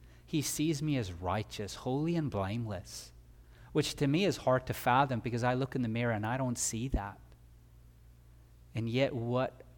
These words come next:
he sees is because I'm united with Christ.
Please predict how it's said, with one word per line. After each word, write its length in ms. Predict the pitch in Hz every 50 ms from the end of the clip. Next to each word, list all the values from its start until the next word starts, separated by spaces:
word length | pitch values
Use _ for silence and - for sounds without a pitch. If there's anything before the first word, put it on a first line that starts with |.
| - -
he 240 | - - - 131 123
sees 480 | 120 - - 135 139 156 165 143 120 117
is 140 | 113 -
because 320 | - - 117 - 135 113 107
I'm 220 | 110 110 123 135
united 440 | 156 156 139 120 110 110 113 127 -
with 200 | 127 110 - -
Christ. 680 | - - - 98 101 104 104 - - - - - -